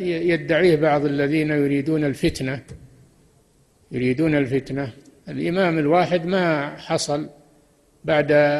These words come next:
سقوط الدولة العباسية، ما حصل إمام واحد، صار المسلمون دول،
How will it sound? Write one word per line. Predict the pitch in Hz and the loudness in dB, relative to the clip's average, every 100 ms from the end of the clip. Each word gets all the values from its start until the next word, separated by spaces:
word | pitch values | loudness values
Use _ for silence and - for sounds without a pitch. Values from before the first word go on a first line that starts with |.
| 160 180 - - 247 | -4 -8 -14 -16 -12
سقوط | 214 - 151 170 156 | -8 -6 -2 0 0
الدولة | 147 135 160 147 135 | 0 2 4 4 2
العباسية، | 131 131 135 135 123 156 202 196 | 2 -2 0 -2 -2 -2 -2 0
ما | 196 202 | -2 -4
حصل | 120 120 135 127 | -6 -6 -4 -2
إمام | 127 135 127 127 | -2 -2 -4 -4
واحد، | 127 131 143 - _ _ _ _ _ | -6 -10 -18 -20 _ _ _ _ _
صار | - 190 170 | -6 -2 0
المسلمون | 156 160 156 151 151 180 165 | 0 0 -2 -2 -2 0 4
دول، | 180 127 135 | 4 4 0